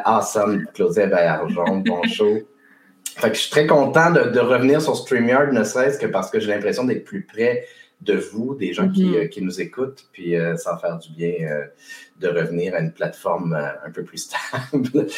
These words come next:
Speaker 1: Euh, Claudia, notre, notre épisode d'aujourd'hui s'appelle Un billet d'avion aller simple pour partir à la découverte de soi.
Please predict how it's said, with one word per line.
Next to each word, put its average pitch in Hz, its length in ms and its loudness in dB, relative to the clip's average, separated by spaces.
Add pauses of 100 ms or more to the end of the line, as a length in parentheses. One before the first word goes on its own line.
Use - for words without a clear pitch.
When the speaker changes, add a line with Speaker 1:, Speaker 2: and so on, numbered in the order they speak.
(260)
Speaker 1:
Euh, 131 640 4
Claudia, 160 520 4
notre, 120 560 2
notre 120 280 -2
épisode 131 300 0
d'aujourd'hui 120 340 2
s'appelle 127 380 0
Un 107 120 2
billet 117 280 2
d'avion 117 540 0
aller 113 220 2
simple 131 680 0
pour - 180 -4
partir - 400 0
à 113 60 2
la 98 100 0
découverte 107 560 -4
de 95 220 -4
soi. 107 640 -2